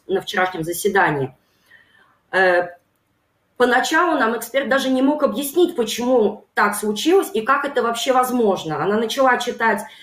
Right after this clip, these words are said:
э, со своих каких-то документов, да, с, которые были у неё с собой, и, соответственно,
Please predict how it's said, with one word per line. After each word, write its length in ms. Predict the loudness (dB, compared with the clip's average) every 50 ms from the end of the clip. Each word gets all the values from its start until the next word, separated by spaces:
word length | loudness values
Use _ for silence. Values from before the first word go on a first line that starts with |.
| -20 -14 -4
э, 140 | -2 0 0
со 160 | 0 0 -4
своих 320 | -2 0 2 2 2 2 0
каких-то 640 | -4 -4 -4 -4 -8 -8 -6 -2 0 2 2 2
документов, 720 | 2 0 0 0 0 -2 2 2 2 2 0 -2 -6 -6 -2 0
да, 180 | 2 2 2
с, 80 | 0 -2
которые 720 | -4 -2 0 0 2 4 4 6 6 6 6 6 4 2 2
были 340 | 0 2 2 4 4 4
у 220 | 4 4 2 0 0
неё 220 | -2 0 -2 -2
с 100 | -2 -4
собой, 400 | -4 -4 -2 0 0 0 0 0 -4 _ -20 -20 -20 _ _ _ _
и, 120 | -2 0 0
соответственно, 1000 | 2 2 2 2 0 -2 -6 -6 -6 -4 -4 -2 0 2 2 2 2 0 -2